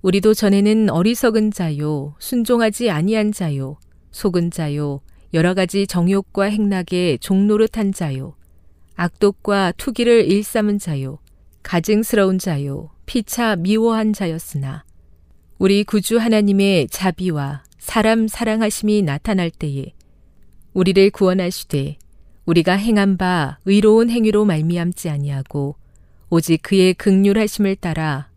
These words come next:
중생의 씻음과 성령의 새롭게 하심으로 하셨나니 우리 구주 예수 그리스도로 말미암아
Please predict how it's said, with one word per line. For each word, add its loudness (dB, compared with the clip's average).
중생의 2
씻음과 -4
성령의 2
새롭게 -2
하심으로 -2
하셨나니 -6
우리 2
구주 0
예수 2
그리스도로 0
말미암아 -4